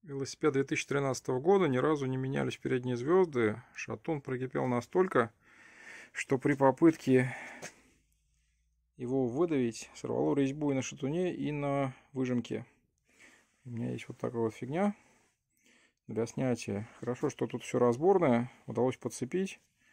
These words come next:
Чтоб не пилить шатун, выжал я его полностью вот этой вот штукой.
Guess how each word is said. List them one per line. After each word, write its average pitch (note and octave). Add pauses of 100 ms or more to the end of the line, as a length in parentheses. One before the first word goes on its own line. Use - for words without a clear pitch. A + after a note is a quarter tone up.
(680)
Чтоб C3+
не C3+
пилить C#3
шатун, F#3+ (160)
выжал C3+
я A#2
его A2+
полностью E3 (420)
вот B2+
этой C#3+
вот C3+
штукой. -